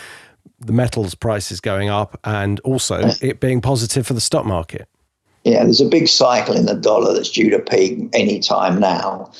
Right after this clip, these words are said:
Speaker 2: And then the, if, if the cycle analysis is correct, the dollar hits a major ten, fifteen year bear market.
Speaker 1: Yeah.
Speaker 2: And again, that, that fits in. Look at all the news. Um, U S has put sanctions on, I don't know how many countries all around the world, eighty, ninety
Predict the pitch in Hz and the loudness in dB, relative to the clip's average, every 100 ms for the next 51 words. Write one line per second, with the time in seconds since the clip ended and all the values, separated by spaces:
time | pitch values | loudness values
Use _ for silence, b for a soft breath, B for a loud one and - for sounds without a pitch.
0 | B - 104 101 98 92 110 110 98 113 | B 2 4 4 2 2 2 2 2 0
1 | 113 107 131 110 101 101 101 101 92 104 | 0 2 4 2 2 0 2 0 0 -2
2 | - 113 95 92 - - - - - 107 | 0 2 4 4 0 -10 -20 -6 -2 2
3 | 110 101 113 107 - 113 - 101 92 - | 2 2 2 0 2 2 4 2 0 -2
4 | - 101 92 87 107 - 104 95 95 90 | 0 2 2 2 0 2 2 4 4 4
5 | 87 92 90 90 90 - - - _ _ | 4 2 2 0 -2 -2 -4 -6 _ _
6 | b b _ _ 110 123 101 73 80 _ | b b _ _ -2 0 0 -6 -14 _
7 | _ 110 123 151 170 101 - _ _ _ | _ 0 2 4 4 2 -4 _ _ _
8 | 123 113 110 107 - 123 - - 123 120 | -2 0 0 -2 0 0 2 4 4 6
9 | 123 123 117 117 107 113 117 113 113 113 | 4 4 4 4 4 4 4 4 2 0
10 | - - - - 117 110 104 104 104 143 | 0 -4 -4 0 2 4 2 2 4 6
11 | 160 - 127 - 113 - - 117 113 113 | 6 4 2 2 2 4 2 2 0 -2
12 | 101 95 107 107 104 92 95 101 110 113 | -2 2 4 4 4 4 4 2 4 4
13 | 104 104 98 - 120 110 - 104 113 110 | 4 4 0 -2 -2 0 2 4 4 4
14 | 92 98 101 101 98 98 104 98 - 107 | 2 2 2 4 4 4 2 2 2 4
15 | 107 104 - 113 | 4 4 2 0